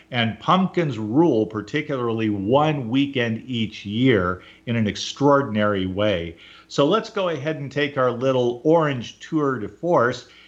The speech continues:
You <laughs> lead us on this trek here. Maybe we should start in Texas and work our way around from there. Though you are from Illinois, we'll get to them next,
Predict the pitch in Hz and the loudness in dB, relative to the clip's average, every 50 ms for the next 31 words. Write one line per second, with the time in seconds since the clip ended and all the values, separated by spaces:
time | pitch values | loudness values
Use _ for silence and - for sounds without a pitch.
0 | _ _ _ 117 127 170 196 208 185 185 185 185 180 160 160 156 - - - 151 | _ _ _ -6 -4 -2 -2 -2 0 0 0 0 2 0 0 -2 -4 -8 0 2
1 | 147 151 147 143 135 127 131 131 127 - - - - - - 165 160 151 - - | 2 4 4 2 0 -2 -2 -4 -4 -6 -12 -16 -16 -2 0 0 0 0 -6 -10
2 | - 135 127 131 170 208 226 208 175 160 151 - - 123 - - - - 151 147 | -10 -10 -8 -6 -6 -6 -6 -4 -4 -4 -4 -6 -8 -12 -12 -14 -4 0 0 0
3 | 143 131 113 110 104 98 - - 156 175 165 170 - - 120 113 113 - 104 101 | 0 0 -4 -6 -8 -10 -8 -6 -4 -4 -4 -6 -10 -10 -10 -10 -8 -10 -10 -10
4 | 101 110 135 156 170 160 - 147 139 131 123 127 135 131 123 120 113 117 127 131 | -8 -4 -2 -2 -2 0 -2 0 0 0 0 0 0 0 0 -2 0 0 2 2
5 | 131 135 131 127 - - 107 110 139 147 135 123 127 135 135 127 127 139 165 175 | 2 0 -2 -4 -8 -10 -8 -4 0 0 2 2 2 2 2 2 2 2 2 2
6 | 160 - - 127 123 139 151 143 131 117 117 135 147 147 127 113 117 131 127 127 | 2 0 -4 -8 -6 -4 -4 -2 -2 -4 -4 0 0 2 2 2 0 -4 -4 -4
7 | 151 143 147 - 127 110 120 135 127 120 117 113 135 147 139 117 113 - - | -6 -6 -4 -8 -8 -2 0 0 0 0 -2 -4 -4 -2 -2 -2 -4 -2 -4